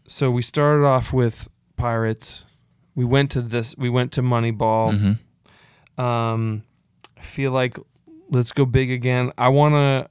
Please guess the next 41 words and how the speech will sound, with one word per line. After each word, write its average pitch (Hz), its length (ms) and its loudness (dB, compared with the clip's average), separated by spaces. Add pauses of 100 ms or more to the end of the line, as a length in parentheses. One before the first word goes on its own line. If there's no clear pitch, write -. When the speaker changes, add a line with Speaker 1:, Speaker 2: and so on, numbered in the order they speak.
(320)
Speaker 1:
I'm 131 80 -4
gonna 123 60 0
pick 127 200 4
a 131 40 2
movie 127 260 4
I've 120 80 2
never 120 220 0
seen 127 240 0
before. 113 340 -2
I'm 117 80 -2
gonna 117 140 0
pick 120 200 2
The 117 60 -8
Conjuring. 107 760 2 (140)
Speaker 2:
Oh, 95 680 2
boy. 107 640 4 (260)
Speaker 1:
Yeah. 104 240 -2 (120)
Speaker 2:
Um, 104 500 0 (540)
okay, 120 320 0
I'm 139 220 4
gonna 160 200 4
pick 127 400 4 (280)
also 117 500 2 (160)
another 98 320 2
one 92 220 0
that 90 100 -2
I, 87 180 -6 (340)
that 101 160 -2
I 92 60 -4
haven't 90 300 -2
seen 87 280 0
Speaker 1:
Okay. 117 140 0
Speaker 2:
because 98 300 0
I 92 100 -2
haven't 98 260 2
seen 95 560 -2
over 98 160 0
half 90 240 -2
of 92 120 -4
your 95 120 2
list. 92 260 2